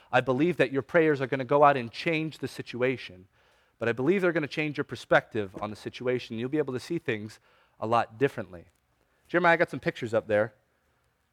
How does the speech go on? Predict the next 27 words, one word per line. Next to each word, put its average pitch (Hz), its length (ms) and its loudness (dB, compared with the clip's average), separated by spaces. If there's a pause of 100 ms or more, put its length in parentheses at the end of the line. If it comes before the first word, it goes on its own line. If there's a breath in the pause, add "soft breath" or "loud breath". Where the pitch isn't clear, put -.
(160)
Take 190 140 6
a - 20 8
look 190 140 8
at - 20 6
these 170 160 2
pictures, 113 340 -2
okay? 160 240 2
You 131 100 -6
see 180 180 2
that? 196 280 8 (840)
Those 151 280 4
are 135 80 6
punching 165 480 -4
bags. 95 260 -2
Look 151 80 -6
at 175 80 4
all 127 120 6
those. 98 260 -4 (520)
Those 143 160 0
are 147 60 2
punching 185 420 -2
bags 131 300 4
hanging 151 360 -6
there, 110 220 0
and 151 140 -2
it 180 80 -2
looks, 160 420 0